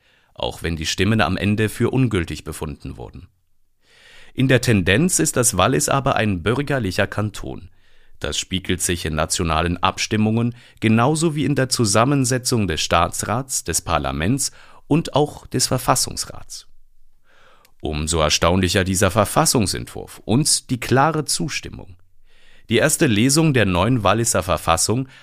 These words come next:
haben sechzig einhalb Prozent der Verfassungsrätinnen angenommen. Dazu muss man wissen, die Parteienlandschaft ist eine von vielen Besonderheiten des Kantons. Obwohl die meisten Parteien in beiden Kantonsteilen, dem französischsprachigen Unterwallis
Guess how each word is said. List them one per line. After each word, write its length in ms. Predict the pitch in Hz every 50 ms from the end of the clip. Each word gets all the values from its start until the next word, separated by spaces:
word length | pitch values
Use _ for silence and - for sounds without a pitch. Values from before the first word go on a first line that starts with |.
| - -
haben 300 | - 104 107 113 117 110
sechzig 500 | 107 127 151 147 - - 156 160 - -
einhalb 360 | 110 101 85 95 95 117 -
Prozent 540 | - - 98 90 - - - 95 113 123 -
der 120 | 113 90 -
Verfassungsrätinnen 1160 | - 85 85 - 87 98 - - 120 107 101 - - - 92 87 - 98 92 98 120 - -
angenommen. 640 | - 104 104 98 87 82 80 64 53 50 50 50 - _ _ _ _ _ _ _ _ _ _ _ _ _
Dazu 260 | - 135 - - 185
muss 180 | 180 170 165 -
man 220 | 160 143 123 98
wissen, 340 | 98 110 120 - 175 170 170
die 100 | 147 143
Parteienlandschaft 960 | - 131 120 123 - 107 101 120 131 139 135 131 135 147 - - 143 - -
ist 260 | - 127 - - - -
eine 280 | 101 110 127 139 143
von 240 | 139 - 127 110 104
vielen 380 | - - 110 113 120 131 135 117
Besonderheiten 880 | 110 101 92 98 92 98 101 107 101 92 98 90 82 - - 90 90
des 200 | 87 82 - -
Kantons. 720 | - - 82 85 - - - 62 55 57 - - - - - _ _ _ _ _ _ _ _ _ _
Obwohl 320 | - - 60 65 85 85 85
die 120 | 90 92
meisten 480 | 87 82 82 92 110 - - - 110 85
Parteien 500 | - 90 80 - - 87 87 107 123 113
in 160 | 92 87 82
beiden 340 | 80 90 95 113 110 117 104
Kantonsteilen, 1080 | - - 82 78 76 - 104 107 110 101 - - - 85 67 67 67 76 110 135 - - - - - _ _
dem 180 | - 78 73 69
französischsprachigen 1300 | - - - 80 76 - - 117 120 104 110 101 87 - - - - 85 80 - - 92 85 95 95 92
Unterwallis 800 | - - 139 143 - 101 82 71 69 69 64 78 120 131 - -